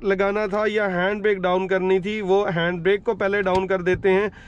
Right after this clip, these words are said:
और जिसकी वजह से उनका test fail हो सकता है और बाद में वो gear को यूज़ कर रहे होते हैं,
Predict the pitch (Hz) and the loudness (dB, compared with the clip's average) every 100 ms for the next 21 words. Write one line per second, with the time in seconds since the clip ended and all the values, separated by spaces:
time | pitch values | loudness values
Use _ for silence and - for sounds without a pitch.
0 | - - - 196 170 190 - 214 202 202 | -20 -14 -4 -2 0 -2 -2 2 2 2
1 | 185 214 196 196 208 214 196 202 220 196 | 0 0 0 -2 -2 -4 -4 -2 0 2
2 | 190 196 165 196 185 214 - - - - | 2 0 -2 0 2 0 -6 -18 -20 -6
3 | 208 202 190 202 208 214 214 196 196 196 | -4 0 0 0 0 0 2 2 2 2
4 | 175 170 143 156 143 143 131 147 139 135 | 0 0 -2 -2 0 -2 0 0 0 -2